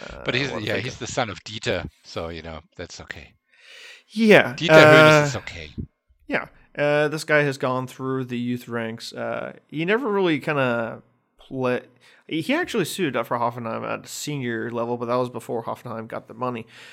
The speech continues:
Speaker 2: But has basically been a youth coach all through the system, so, uh, R B, and then Bayern, and then got the reins of the Bayern reserve team, led them to a third division title, which is,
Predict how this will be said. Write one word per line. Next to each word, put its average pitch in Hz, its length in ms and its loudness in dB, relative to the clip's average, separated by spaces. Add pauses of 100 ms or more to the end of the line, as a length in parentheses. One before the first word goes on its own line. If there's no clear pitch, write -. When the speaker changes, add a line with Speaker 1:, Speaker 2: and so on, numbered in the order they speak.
(280)
Speaker 2:
But 120 720 0
has 123 120 -8
basically 123 300 -6
been 123 140 -4
a 123 40 -4
youth 123 200 -2
coach 123 260 -2
all 120 600 -2
through 113 200 -8
the 107 60 -8
system, 131 340 -8
so, 113 360 -10 (120)
uh, 110 440 -6
R 110 220 -6
B, 139 600 0 (720)
and 120 300 -4
then 117 420 -2
Bayern, 123 680 4
and 113 120 -8
then 120 180 -4
got 117 300 -4
the 117 120 -2
reins 113 360 -6
of 113 80 -8
the 113 60 -8
Bayern 110 300 -4
reserve 120 360 -4
team, 131 280 -6
led 123 200 -2
them 123 200 -4
to 120 240 -4
a 113 40 -8
third 131 320 -2
division 117 340 -6
title, 160 560 2
which 117 160 -6
is, 107 260 -12